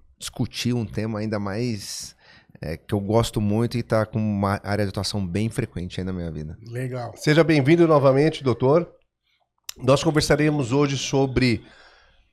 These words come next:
Speaker 3: alguns alimentos que na moda tem pessoas que têm certo tipo de medo, algum tipo de restrição, e na bem verdade,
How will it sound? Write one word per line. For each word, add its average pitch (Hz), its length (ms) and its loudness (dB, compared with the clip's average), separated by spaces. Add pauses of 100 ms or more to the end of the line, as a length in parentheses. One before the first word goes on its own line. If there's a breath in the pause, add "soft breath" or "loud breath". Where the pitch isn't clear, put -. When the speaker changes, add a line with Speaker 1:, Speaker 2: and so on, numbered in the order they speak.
(160)
Speaker 3:
alguns 214 460 6
alimentos 233 720 4
que 214 200 -2
na 214 200 4
moda 208 480 6
tem 208 140 0
pessoas 185 420 4
que - 80 -12
têm 185 180 2
certo 180 340 2
tipo 165 180 -10
de 160 140 -2
medo, 170 340 4
algum 170 220 0
tipo - 260 -6
de 156 120 0
restrição, 165 960 4
e 151 60 -2
na 165 120 4
bem 160 260 2
verdade, 151 760 4